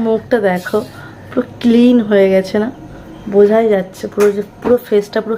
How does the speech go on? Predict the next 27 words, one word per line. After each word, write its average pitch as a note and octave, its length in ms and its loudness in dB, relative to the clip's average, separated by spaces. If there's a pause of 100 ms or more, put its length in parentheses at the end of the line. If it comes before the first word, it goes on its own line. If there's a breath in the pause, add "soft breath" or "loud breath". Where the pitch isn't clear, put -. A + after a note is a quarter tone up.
ক্লিন G3 320 0
হয়ে F3 180 -2
গেছে। F#3 260 -6
তো - 60 -12 (2250)
আর F#3+ 80 2
আমি F#3 260 4
কিন্তু A#3 180 2 (100)
just A#3 240 0 (120)
মুখটা G#3+ 300 -2
ধুয়ে G3+ 280 2
আসলাম, G3 200 -6
সেটা G3 180 0
তোমরা G3+ 140 2
দেখতেই G3+ 440 0
পেলে। F#3+ 180 -4 (520 loud breath)
আর G3 120 2
ওই G3+ 140 4
যে G3 100 2
পিছনে G#3 220 -4 (120)
ক্রিমটা G3+ 340 2
নিয়ে G3+ 220 0 (500)
উৎপাত G3 260 -2 (100)
করছে। - 260 -10 (680)
দুটো A#3+ 260 4
হাতের A3+ 260 0
মধ্যে B3+ 180 0
সব C4+ 80 4